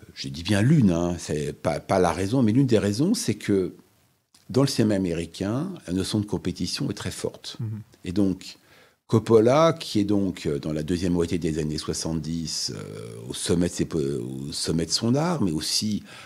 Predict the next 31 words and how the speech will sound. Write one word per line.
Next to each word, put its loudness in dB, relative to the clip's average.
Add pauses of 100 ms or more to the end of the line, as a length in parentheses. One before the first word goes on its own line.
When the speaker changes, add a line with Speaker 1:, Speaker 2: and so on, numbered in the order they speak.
(100)
Speaker 1:
de -6
son -4
pouvoir 2 (100)
et -6
de -2
sa -2
notoriété, 0 (220)
se -2
dit : « 0 (200)
Je 0
vais 4
faire 0 (1120)
le 0 (280)
film -4 (340)
que 0 (920)
Orson -2 (100)
Welles -6 (180)
n'a -2
pas -6
pu -8
mener -6
à -6
bien. » -12 (560)
Speaker 2:
Ça, 2
c'est, 2 (140)
c'est -2
un 2
bon, -4 (240)
un 2
bon 4
but 2